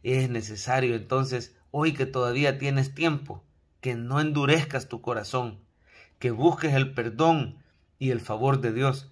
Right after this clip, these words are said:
que busques la reconciliación, que busques estar en paz con Dios. Eso solo se puede a través de Cristo,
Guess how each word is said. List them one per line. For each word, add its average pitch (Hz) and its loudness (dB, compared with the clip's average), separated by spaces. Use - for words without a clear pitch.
que 123 0
busques 151 0
la 131 0
reconciliación, 123 0
que - -2
busques 151 2
estar 160 4
en 120 -2
paz - 2
con 127 -4
Dios. 151 4
Eso 135 -2
solo 180 4
se 127 -2
puede 180 4
a 143 0
través 131 0
de 131 -2
Cristo, 143 0